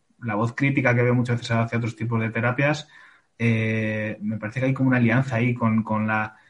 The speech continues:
con el terapeuta o con lo que se está haciendo ahí, como que no puede fallar el método, ¿no? Y si tú no estás bien, pues es porque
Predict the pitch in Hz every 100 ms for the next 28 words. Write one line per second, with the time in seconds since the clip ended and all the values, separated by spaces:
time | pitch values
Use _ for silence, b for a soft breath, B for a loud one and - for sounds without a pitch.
0 | b - 117 107 110 104 123 143 143 120
1 | 117 110 110 104 113 117 113 120 117 131
2 | 117 107 113 131 127 110 117 110 107 127
3 | 107 101 120 180 - - 120 123 120 120
4 | 127 143 151 110 101 98 - - _ 117
5 | - 117 117 107 104